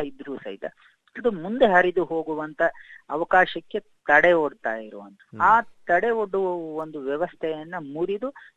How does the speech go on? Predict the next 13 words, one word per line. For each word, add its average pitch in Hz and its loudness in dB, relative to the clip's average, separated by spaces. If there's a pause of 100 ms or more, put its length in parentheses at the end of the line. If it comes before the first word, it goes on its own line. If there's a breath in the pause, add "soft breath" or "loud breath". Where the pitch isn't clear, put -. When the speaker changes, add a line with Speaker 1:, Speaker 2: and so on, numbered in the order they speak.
(140)
Speaker 1:
ಒಂದು 180 0 (100)
ಪರ್ಯಾಯ 208 4
ಕ್ರಮವಾಗಿ 160 -2
ಮುಂದೆ 175 -6
ಹರಿಯುವಂತ 151 -4
ಒಂದು 139 -6
ಅವಕಾಶವನ್ನ 135 -2
ಮಾಡಿಕೊಟ್ರೆ 131 -2
ಈ 196 -14
ತರದ 185 -6 (160)
ಸಮಸ್ಯೆ 151 -8
ಮುಂದೆ 208 2
ಕಾಡಲ್ಲ 156 4